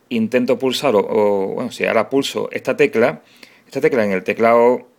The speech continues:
eh, español es el signo menos, en el teclado estadounidense podéis ver que es el, la barra, la barra de dividir y encima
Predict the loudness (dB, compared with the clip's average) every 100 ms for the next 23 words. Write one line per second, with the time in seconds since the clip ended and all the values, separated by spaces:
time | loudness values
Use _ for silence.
0 | _ -8 -4 -2 -2 -2 -4 -4 -2 0
1 | 0 -4 -10 -8 -6 -6 -4 -2 0 0
2 | -2 -6 -12 -12 -12 -10 -10 -10 -4 0
3 | 0 -2 -10 -20 _ _ _ _ _ _
4 | _ _ _ -20 -20 -12 -8 -2 0 0
5 | 0 -2 -2 -10 _ _ _ _ _ _
6 | _ _ _ _ _ _ _ _ _ _
7 | _ _ _ _ -8 -4 -2 -2 -4 0
8 | 2 2 2 -2 -6 _ _ _ _ _
9 | _ _ _ -6 -2 0 -2 -4 -6 -8
10 | -12 -14 -14 -12 -8 -2 0 0 0 0
11 | 0 0 -4 -8 -10 -8 -4 -2 -2 0
12 | 0 -2 -4 -10 _ -8 -8 -6 -4 -4
13 | -6